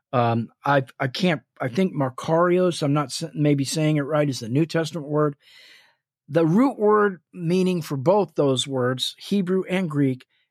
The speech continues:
is happy. So if you're blessed by God, the end result is happiness if you receive his blessing. Isn't that wonderful? Uh, "Blessed is, uh, is, is the man who follows after God and keeps his commandments," Psalm one,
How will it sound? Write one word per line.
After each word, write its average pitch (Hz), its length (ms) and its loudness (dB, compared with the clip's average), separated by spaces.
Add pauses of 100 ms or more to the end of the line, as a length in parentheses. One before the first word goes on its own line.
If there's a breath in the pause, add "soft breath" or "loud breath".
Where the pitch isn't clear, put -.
(160)
is 143 160 0
happy. 151 560 -2 (280)
So 202 240 2
if 190 200 2
you're 226 140 2
blessed 208 480 -2
by 190 180 -4
God, 143 600 -4 (1000 soft breath)
the 180 140 4
end 202 180 2
result 190 460 2
is 143 120 -2
happiness 180 640 -6 (100)
if - 180 -2
you 214 100 -2
receive 185 380 -2
his 156 160 -6
blessing. 160 460 -2
Isn't 190 200 -4
that 196 200 -2
wonderful? 170 480 -4 (500 soft breath)
Uh, 147 200 2
"Blessed 165 520 0
is, 160 240 -2 (360 loud breath)
uh, 123 340 0
is, 151 320 -4 (340 soft breath)
is 139 200 -2
the 135 100 0
man 147 340 2
who 143 100 2
follows 165 460 2
after 156 300 -2
God 151 300 0
and 123 120 -4
keeps 160 220 -4
his 143 160 -8
commandments," 131 520 -2
Psalm 131 320 -4
one, 131 360 -2